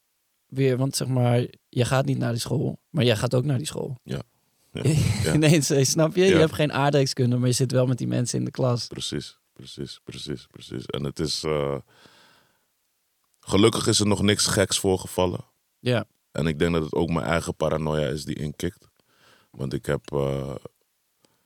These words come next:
Speaker 2: ik heb niet per se iets slechts te zeggen over de, de meesters, de juffrouws en de, het gevoel wat ik heb wanneer mijn zoontje thuis komt, snap je?
Speaker 1: Ja.
Speaker 2: Hij is nog steeds elke dag happy. Hij is,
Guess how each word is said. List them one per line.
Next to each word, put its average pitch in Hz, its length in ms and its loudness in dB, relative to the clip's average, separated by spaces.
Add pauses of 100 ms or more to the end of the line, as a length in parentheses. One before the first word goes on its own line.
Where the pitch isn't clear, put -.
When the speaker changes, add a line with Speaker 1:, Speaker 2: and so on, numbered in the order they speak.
(140)
Speaker 2:
ik - 140 -8
heb 71 140 0
niet 76 120 -2
per 80 120 -2
se 78 160 4
iets 73 140 0
slechts - 260 0
te - 80 -8
zeggen - 320 -4
over 64 240 -4
de, 65 420 -6 (340)
de 60 200 -10
meesters, 65 640 -4
de 65 100 -10
juffrouws 62 640 -8
en 62 280 -10 (480)
de, 69 380 -4 (520)
het - 220 -10
gevoel 85 420 0
wat 76 140 0
ik - 120 -6
heb 78 200 -2
wanneer 71 220 -4
mijn 71 120 -6
zoontje 71 300 -6
thuis 67 260 -6
komt, - 240 -20
snap - 240 -12
je? 120 80 -10 (160)
Speaker 1:
Ja. 135 320 -2 (260)
Speaker 2:
Hij 67 140 -4
is 67 80 -6
nog 71 140 -8
steeds 76 300 -2
elke - 260 -4
dag 67 180 -6
happy. 65 500 -6
Hij 65 140 -12
is, - 140 -12